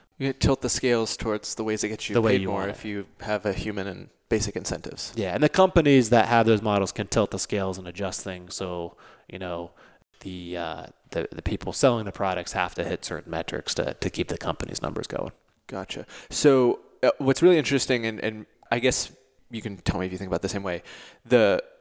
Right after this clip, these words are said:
Speaker 1: per hour model for something like, uh, wealth advising, it is not a discrete,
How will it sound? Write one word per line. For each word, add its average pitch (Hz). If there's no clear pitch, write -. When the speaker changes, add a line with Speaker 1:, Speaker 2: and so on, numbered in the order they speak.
Speaker 1:
per 151
hour 107
model 95
for 107
something 101
like, 92
uh, 92
wealth 131
advising, 95
it 123
is 113
not 110
a 110
discrete, -